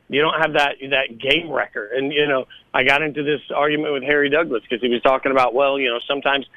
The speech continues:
having a committee of wide receivers. And I said, "Harry, I mean, you know as well as I do that when a defensive coordinator sits down, they say, 'Okay, there are guys that you have to account for.'" And Harry said, "They're called game wreckers in meetings." And I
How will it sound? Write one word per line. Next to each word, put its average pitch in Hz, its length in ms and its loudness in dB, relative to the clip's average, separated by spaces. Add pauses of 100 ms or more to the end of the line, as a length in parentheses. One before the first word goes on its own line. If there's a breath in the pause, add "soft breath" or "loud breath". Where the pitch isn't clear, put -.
(180 loud breath)
having 139 240 4
a 139 60 0
committee 151 340 2
of 147 80 2
wide 123 180 2
receivers. 123 460 -2
And 123 80 -2
I 120 100 0
said, 120 160 0
"Harry, 156 320 2
I - 300 -10
mean, 135 160 4
you 151 140 4
know 185 200 2
as 135 100 -2
well 156 200 4
as 147 80 -2
I 160 160 2
do 139 140 -4
that 123 140 -8
when 127 100 -12
a 120 60 -10
defensive 151 420 -6
coordinator 165 480 2
sits 143 200 -6
down, 143 260 4
they 117 140 0
say, 123 160 4
'Okay, 135 240 2
there 123 160 2
are 117 40 0
guys 131 340 2
that 143 120 -10
you 143 100 -4
have 131 160 -2
to 120 80 -4
account 135 320 -4
for.'" 110 160 -2
And 107 100 -6
Harry 135 300 2
said, 135 100 0
"They're 120 100 0
called 143 280 2 (340 loud breath)
game 156 320 2
wreckers 113 320 -4
in 117 140 -6
meetings." 123 400 -4
And 123 120 -4
I 120 60 -4